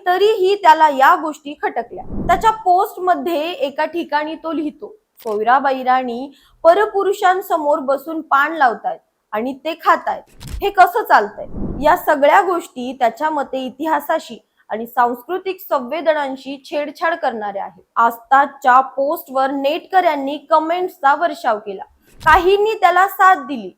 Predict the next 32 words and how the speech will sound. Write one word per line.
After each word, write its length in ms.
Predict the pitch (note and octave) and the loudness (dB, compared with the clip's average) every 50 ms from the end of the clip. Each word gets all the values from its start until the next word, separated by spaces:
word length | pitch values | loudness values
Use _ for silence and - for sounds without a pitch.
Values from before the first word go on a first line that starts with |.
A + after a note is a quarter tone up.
| _ _ - | _ _ -14
तर 80 | G3+ G3+ | -14 -10
काहींनी 580 | G3+ - G#3 G#3 A#3 A#3 C#4 D4+ D#4+ D#4 D#4 | -6 -4 -2 -2 -2 -4 -8 -8 -6 -8 -6
त्याच्यावर 520 | D#4 - C4 A#3+ B3 B3+ A3+ G#3+ A#3 C#4 D#4 | -6 -6 -6 -4 -2 -2 -2 0 -2 -4 -4
ताशेरे 520 | - - E4+ F4+ F4+ - E4+ C#4+ B3+ A#3+ | 0 0 0 0 0 -4 -8 -6 -4 -4
ओढले. 320 | G#3 G3+ G3+ G3 F#3+ F#3 - _ _ _ _ _ _ - | -4 -4 -6 -10 -14 -20 -20 _ _ _ _ _ _ -2
"एवढ्या 360 | D4 D4+ D#4+ D#4 F4 G4+ A4 A#4 | 2 2 2 4 4 4 4 4
गोष्टी 340 | G4 G#4 G#4+ G#4+ - G4 F#4 - | 2 0 -4 -4 -6 -6 -2 -2
खटकल्या, 560 | G#4+ F4+ - F4+ F4+ F4+ D4+ C4 B3 B3+ C#4 | -2 2 2 2 2 2 2 4 4 4 4
तर 220 | C4+ - D4+ D#4+ E4 | 4 2 -2 -2 -2
तू 220 | D#4+ - F4+ F#4+ | -4 -10 -10 -10
सिनेमात 500 | - - D#4+ D#4 D#4+ E4 D#4+ D#4+ D#4+ E4+ E4+ E4+ - _ - | -10 -10 -8 -6 -6 -4 -2 -2 -2 -2 -4 -6 -14 _ 2
काम 220 | D4 C#4+ D4 D#4+ D#4 | 4 4 4 2 -2
का 280 | - - - G4 F#4+ | -4 2 4 4 4
केलंस?" 340 | E4+ - B3+ G3+ F3+ D3+ - _ _ _ _ _ _ _ - | 4 0 -6 -10 -10 -10 -14 _ _ _ _ _ _ _ -8
अशी 240 | - A3+ - - A3+ | -8 -8 -8 -10 -14
टीका 360 | G3 - B3+ A#3+ - C#4+ D#4+ | -12 -12 -12 -4 0 0 0
करणारेही 720 | F4 F4 F4+ D#4+ D#4 D#4 D4+ D4 C#4 C4+ C4+ C4 A#3 A#3+ C#4 | 2 4 2 2 2 2 -2 -2 -2 -2 -4 -6 -6 -8 -10
कमी 300 | C4+ C#4 F4 E4 D4 C4+ | -8 -6 -6 -6 -6 -8
नव्हते. 340 | A#3 A3 G#3+ A3 - - F#3 - _ _ _ _ _ _ _ - | -8 -8 -10 -12 -14 -18 -20 -20 _ _ _ _ _ _ _ 2
काहींनी 460 | F4 E4+ G4+ G4+ G4+ G#4 G4+ G4+ G4+ | 4 4 6 6 4 4 2 0 0
तर 180 | G4+ G4+ G4 G4 | -2 -2 -4 -6
थेट 420 | F#4+ - - G#4 E4+ F4+ F4 F4 | -4 -4 -2 -2 -2 -2 -4 -4
म्हटलं, 380 | F4 F4+ D#4+ D4 - A3 F#3+ F#3 - _ _ _ _ _ - | -4 -4 -4 -4 -6 -8 -10 -10 -12 _ _ _ _ _ -6
"आस्ताद 460 | G#3+ G#3 G#3+ - - B3+ C4 C4+ A#3+ | -4 -4 -4 -2 0 2 2 2 2
हे 80 | D#4 E4 | -2 -8
तुझ्याकडून 680 | - - D4 A#3+ C4 D#4+ F4 E4+ F4+ F4 F4+ F#4 F4+ | -8 -8 -8 -4 -2 -2 -2 -2 -2 -4 -2 0 -2
अपेक्षित 400 | E4 E4 - E4 E4 - - E4+ - D#4+ | -2 -2 -4 -10 -12 -12 -14 -14 -10 -8
नव्हतं." 340 | D#4+ E4+ D4+ G#3 - - - _ _ _ _ _ _ - | -8 -8 -8 -10 -14 -18 -20 _ _ _ _ _ _ -4
पण 120 | D4+ E4 | -2 2
आस्तादही 800 | E4 D#4+ E4 F4+ - - - - D4+ F4+ F4 G4 E4+ E4 E4+ F4+ | 4 4 4 4 2 2 4 4 4 4 2 0 -2 -2 -4 -2
मागे 360 | E4+ D#4 C#4+ C#4 C4+ C4 D#4+ | 0 0 2 0 0 -2 -2
हटायला 480 | E4 E4 - - B3+ A#3+ A3+ A#3 B3+ | -2 -2 0 2 2 2 2 2 0